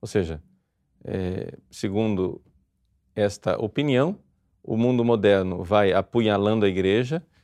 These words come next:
com toda aquela situação de sessenta e oito, ou seja, as revolu-, revolução estudantil, revolução marxista, todas as ideologias subsequentes que vieram surgindo, et cetera e tal, essas ondas, é, cada vez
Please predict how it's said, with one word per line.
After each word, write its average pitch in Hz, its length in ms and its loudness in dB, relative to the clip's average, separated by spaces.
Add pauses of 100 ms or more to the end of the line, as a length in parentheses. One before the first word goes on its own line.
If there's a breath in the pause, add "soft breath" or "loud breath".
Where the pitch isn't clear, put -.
(160)
com 101 380 -6
toda 117 340 6
aquela 101 300 2
situação 104 680 -2
de 92 140 -6
sessenta 98 480 -4
e 131 60 4
oito, 110 500 4
ou 92 80 -2
seja, 95 320 -2
as 90 80 -6
revolu-, 98 320 -4
revolução 95 400 -4
estudantil, 98 760 -4
revolução 90 440 -6
marxista, 95 880 -8 (300 loud breath)
todas 110 220 2
as 110 40 -2
ideologias 101 640 -2
subsequentes 101 800 -4
que 110 120 -8
vieram 98 280 -2
surgindo, 98 560 -4
et 98 100 -6
cetera 104 160 -2
e 107 40 -10
tal, 101 340 0 (260 loud breath)
essas 98 380 -2
ondas, 98 500 0 (320 soft breath)
é, - 160 -8
cada 98 260 2
vez 95 400 -2